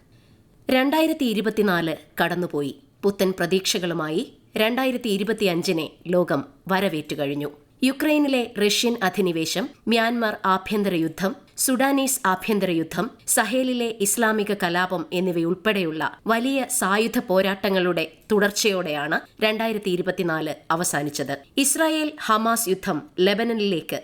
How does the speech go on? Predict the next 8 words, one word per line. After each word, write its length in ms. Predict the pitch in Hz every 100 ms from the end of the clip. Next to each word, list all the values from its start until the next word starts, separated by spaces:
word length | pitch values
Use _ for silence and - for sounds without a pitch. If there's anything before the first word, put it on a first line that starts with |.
| -
വ്യാപിച്ചു. 500 | 180 151 156 - 147 - 240
രണ്ടായിരത്തി 460 | 240 294 320 302
ഇരുപത്തിനാല് 640 | 262 226 247 247 226 214 214
അവസാനത്തോടെ 760 | 175 196 208 202 196 170 165 247 -
സ്ഫോടക 480 | - - 262 302 311
വസ്തുക്കൾ 440 | 262 - 226 220
നിറച്ച 360 | 208 196 190 196 180
വാർത്താവിനിമയ 840 | 175 190 214 247 214 208 202 190